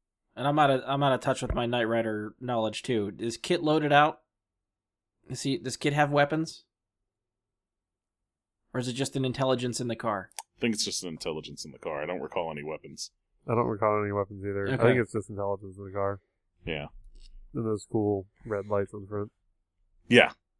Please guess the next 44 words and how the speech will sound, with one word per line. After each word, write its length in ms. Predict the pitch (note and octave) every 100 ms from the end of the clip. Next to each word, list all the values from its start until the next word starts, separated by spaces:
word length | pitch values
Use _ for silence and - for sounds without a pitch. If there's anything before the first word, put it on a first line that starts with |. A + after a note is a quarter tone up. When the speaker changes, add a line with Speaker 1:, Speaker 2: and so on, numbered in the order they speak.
| _ _ _ _ _ _ _ _ - - - _ _ _ _ _ - _ _
Speaker 2:
Uh, 380 | A2 A2+ G2 G#2
th- 180 | G#2+ - -
Speaker 1:
So, 360 | E3+ D#3 D3+
so 180 | - E3+
the 100 | D#3
Gadgetmobile 640 | F3+ A3 A3+ F#3+ D#3+ D#3
might 140 | D3 D3
actually 240 | C#3+ D3
be 140 | C3+ C3
pimped 260 | C#3+ B2
out 220 | F3+ A#2
then, 260 | A2+ F#2+ F#2+ -
'cause 160 | C3
they, 200 | C#3+ D3
that 240 | A#2+ C#3 D3+
has 240 | D3+ C3
gadgets 440 | C3 C3+ C#3 B2+ -
to 100 | C3
use. 500 | D3 E3 F#2 - - _
Speaker 2:
Oh 120 | C3 D#3+
yeah, 80 |
no, 80 | B2
Speaker 3:
Yeah. 40 | B2
Speaker 2:
the 60 | G#2+
ga-, 160 | B2 A#2
yeah, 140 | G#2+
the 80 | F2
Gadgetmobile 840 | A#2 D#3+ C3+ A#2+ G#2 A2+ G#2 F#2
is 440 | E2+ D#2+ - - B2+
Speaker 3:
Yeah, 160 | A#2
that 200 | G#2+ G#2+ - -
big 100 | A#2+
Speaker 2:
essentially 300 | A#2+ A2 A#2
Speaker 3:
fucking 180 | G#2+ G#2
mallet. 340 | G#2+ A2+ B2 - - _ _ _ -
Speaker 2:
Yeah, 280 | G#2 F#2 - _ _ _ - - - _ _
it, 220 | A2 A2
it's 120 | C3 D3+
essentially 480 | D3 C#3 - B2+
Inspector 440 | A2 - A#2+ G#2 F#2+
Gadget 380 | G2 G#2 F#2 F2+
in 100 | F2
vehicle 340 | F#2+ F#2 -
form. 300 | E2 E2+ C#2+